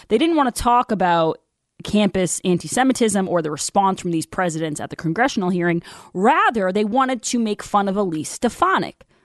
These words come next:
'cause apparently, in the eyes of the writers at S N L, that was the humorous part of this hearing. And so let's play a couple of these. This is from the cold open. And if you're not familiar with S N L, that's usually at the end of that. That's when they'll say, "Live from New York, it's Saturday night."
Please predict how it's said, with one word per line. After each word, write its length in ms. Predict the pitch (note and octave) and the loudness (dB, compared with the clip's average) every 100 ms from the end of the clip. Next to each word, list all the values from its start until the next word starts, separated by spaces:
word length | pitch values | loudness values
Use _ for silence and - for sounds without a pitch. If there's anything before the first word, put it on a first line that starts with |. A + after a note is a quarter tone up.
| _ - | _ -4
'cause 120 | G#3 | -2
apparently, 800 | G#3 - D4 D4+ E3 G#3+ G3 F#3 - _ - | 0 0 2 2 0 0 0 -2 -8 _ 0
in 120 | G3+ | 2
the 120 | G3 | 4
eyes 320 | G#3 G#3+ A3 | 4 4 2
of 100 | F#3+ | 0
the 100 | F3+ | -2
writers 420 | E3+ G3 G3 F3+ | 2 2 2 -2
at 60 | F3 | -2
S 180 | E3 - | -4 -2
N 80 | F#3+ | 0
L, 240 | A3+ G3 | 2 2
that 300 | D#3 F#3+ F#3 | 2 0 2
was 180 | G3+ F#3 | 0 0
the 80 | F3+ | -2
humorous 600 | - A3+ G3 F3+ C#3+ - | 0 0 0 -4 -6 -8
part 420 | - F#3+ E3 - _ - | 0 2 2 -2 _ -6
of 140 | E3 | -6
this 200 | D3 D#3+ | -6 -8
hearing. 380 | - E3 - - _ _ _ _ _ _ - | -6 -6 -6 -16 _ _ _ _ _ _ -4
And 100 | A#3 | -2
so 120 | A3+ | 0
let's 200 | D4 A#4+ | 0 0
play 220 | - F4+ D4+ | 0 0 0
a 60 | |
couple 280 | - A#3 G#3 | -2 -2 0
of 120 | F#3 | 0
these. 240 | E3+ E3 - | 2 -2 -2
This 140 | A3 | -4
is 80 | C4+ | -2
from 100 | B3 | 0
the 100 | G#3+ | -2
cold 320 | - G3 F#3+ | 0 0 2
open. 460 | F3+ D#3+ E3+ E3 E3 _ _ _ _ _ - | 0 0 -2 -4 -6 _ _ _ _ _ -2
And 300 | F#3+ F#3+ F#3 | 0 2 0
if 200 | F3+ - | -2 0
you're 80 | G#3 | 2
not 160 | A3+ | 2
familiar 300 | A#3 G3+ G3 | 0 -4 -4
with 100 | F#3+ | -4
S 200 | F3+ F#3 | -4 -2
N 80 | F3+ | 0
L, 120 | E3+ | 2
that's 300 | E3 F#3 - - | 2 0 -2 -4
usually 400 | F#3+ A#3+ F#3+ F#3 | 2 2 4 0
at 260 | - F3 F3+ | -2 -4 -2
the 140 | F3+ | 0
end 160 | G#3 G3 | 2 2
of 80 | |
that. 180 | E3 D#3+ | 0 0
That's 160 | E3+ - | -2 0
when 120 | F3 | 2
they'll 120 | E3+ | 2
say, 220 | D#3 E3 | 0 -2
"Live 480 | E3+ D4 E4 C4 G#3 | 2 4 4 4 0
from 120 | G3 | 0
New 160 | A3 D4 | 4 4
York, 600 | C#4 E4 D#4+ G#3+ D#3 - | 4 4 4 2 -2 -4
it's 180 | D#4+ - | -8 -6
Saturday 560 | - D3+ B3+ D4+ D#4 | -10 -2 0 2 2
night." 480 | D#4 E4 F#4 B3 D3 | 4 4 4 2 -2